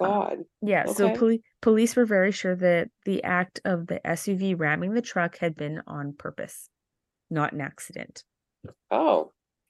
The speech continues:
Speaker 2: Yeah.
Speaker 1: Oh, great.
Speaker 2: Yeah.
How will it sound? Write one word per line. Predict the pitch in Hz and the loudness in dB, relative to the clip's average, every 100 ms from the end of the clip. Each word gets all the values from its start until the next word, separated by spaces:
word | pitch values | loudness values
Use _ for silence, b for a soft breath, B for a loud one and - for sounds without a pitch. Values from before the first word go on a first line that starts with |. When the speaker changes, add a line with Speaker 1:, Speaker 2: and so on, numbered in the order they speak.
| _ _ | _ _
Speaker 2:
Yeah. | 359 - | -12 -2
Speaker 1:
Oh, | 226 254 135 - _ _ - | 2 4 4 0 _ _ -8
great. | 160 185 156 101 - _ _ _ _ _ _ _ _ _ _ _ _ - _ _ _ _ _ _ _ _ _ _ _ _ _ _ _ _ _ _ - | 0 4 4 0 -6 _ _ _ _ _ _ _ _ _ _ _ _ -20 _ _ _ _ _ _ _ _ _ _ _ _ _ _ _ _ _ _ -8
Speaker 2:
Yeah. | 151 | -8